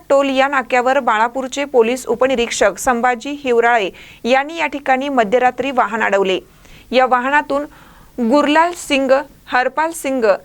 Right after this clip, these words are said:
बलजिंदर सिंग, पेशर सिंग, दरविंदर सिंग असे पाच आरोपींना पकडण्यात आलं. चौकशीत उघड झालं आहे की हे आरोपी नांदेडमध्ये गोळीबार करून पंजाबकडे पळत होते. पुढील कारवाईसाठी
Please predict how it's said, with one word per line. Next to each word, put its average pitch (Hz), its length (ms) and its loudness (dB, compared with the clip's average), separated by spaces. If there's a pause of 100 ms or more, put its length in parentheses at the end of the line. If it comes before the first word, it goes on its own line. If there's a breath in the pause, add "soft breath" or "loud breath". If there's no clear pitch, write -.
(300 soft breath)
बलजिंदर 277 720 2
सिंग, 269 360 -2 (420 soft breath)
पेशर 277 360 2
सिंग, 262 320 -2 (480 soft breath)
दरविंदर 311 520 0
सिंग 254 360 -2 (920 loud breath)
असे 302 260 -2
पाच 302 300 -2
आरोपींना 294 460 0
पकडण्यात 233 560 -2
आलं. 190 200 2 (400 soft breath)
चौकशीत 285 520 2 (120)
उघड 247 260 4
झालं 269 240 2
आहे 254 220 0
की 254 220 -2
हे 240 160 0
आरोपी 247 380 2
नांदेडमध्ये 254 680 2
गोळीबार 226 440 4
करून 262 240 2 (340 loud breath)
पंजाबकडे 302 600 2
पळत 294 280 2
होते. 196 280 2 (400 soft breath)
पुढील 330 200 2
कारवाईसाठी 311 680 2